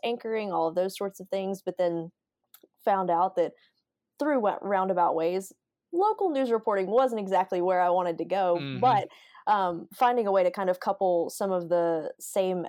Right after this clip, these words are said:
Speaker 1: elements that I had fallen in love with, with the reporting and the anchoring and being able to transition that into, um, the collegiate athletics field and being able to put that to use with some of the new media and social media, um, everything that we do in our job.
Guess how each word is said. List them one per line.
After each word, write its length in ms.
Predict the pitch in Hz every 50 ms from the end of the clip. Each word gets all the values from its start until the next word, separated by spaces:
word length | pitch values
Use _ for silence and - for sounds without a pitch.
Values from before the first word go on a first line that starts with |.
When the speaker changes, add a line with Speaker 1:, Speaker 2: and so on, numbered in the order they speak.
| - _
Speaker 1:
elements 500 | - 190 190 190 180 180 170 170 170 -
that 140 | - 190 170
I 180 | 170 165 165 160
had 160 | 165 175 170
fallen 300 | - 170 175 170 165 165
in 80 | 165 160
love 160 | 160 160 160
with, 220 | 160 165 160 - -
with 160 | 175 170 170
the 100 | 175 170
reporting 580 | 160 165 160 _ - 165 165 160 156 160 160
and 80 | 160 160
the 100 | 160 -
anchoring 560 | - 156 156 156 - - 160 156 160 156 147 -
and 120 | 156 170
being 180 | 165 165 165 160
able 180 | 160 156 156
to 100 | - 165
transition 640 | 165 - - 160 160 165 156 165 165 - - 165 160
that 220 | 156 156 156 -
into, 500 | 170 170 170 160 - 170 160 156 160 151 - _ _ _ _ _ _
um, 340 | - 151 143 - - 170 180 -
the 80 | 185
collegiate 420 | 180 - 190 185 185 185 165 175 156
athletics 540 | 143 147 - - 170 175 196 175 - - -
field 380 | - 160 151 151 151 151 -
and 120 | 160 170 175
being 200 | 170 160 156 156
able 160 | 156 151 147 151
to 60 | 160
put 220 | - _ - 170 -
that 180 | 160 147 139 -
to 100 | - 165
use 360 | 156 156 160 160 156 - -
with 120 | 170 170 170 _ _
some 180 | - - 190 180
of 120 | 175 160
the 80 | 170 165
new 200 | 165 170 170 165
media 380 | 170 160 160 160 156 156 151 147
and 120 | 147 156 -
social 300 | - 185 180 - 185 170
media, 480 | 165 160 160 160 160 160 151 156 147 - - - - - _ -
um, 420 | - 160 147 120 135 - 160 170 - _ _ _ _ _ _ _ -
everything 380 | - 202 208 220 226 202 208 196
that 100 | 185 151
we 120 | 160 180 175
do 180 | 165 180 170
in 80 | 170 170
our 120 | 160 156
job. 540 | 170 160 180 180 165 160 156 151 151 156 160